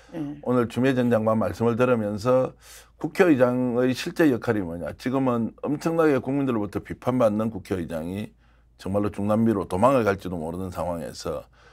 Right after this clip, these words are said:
Speaker 2: 우리는 까마득히 잊고 있었던 국회의장의 중요성을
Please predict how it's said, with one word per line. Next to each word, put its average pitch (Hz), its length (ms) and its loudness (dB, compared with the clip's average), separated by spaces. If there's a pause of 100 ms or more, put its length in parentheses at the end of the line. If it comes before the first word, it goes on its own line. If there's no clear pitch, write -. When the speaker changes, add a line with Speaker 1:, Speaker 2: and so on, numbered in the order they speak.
(280)
Speaker 2:
우리는 156 400 4 (520)
까마득히 139 640 4
잊고 120 280 0
있었던 107 380 -2
국회의장의 98 600 -2
중요성을 104 800 -2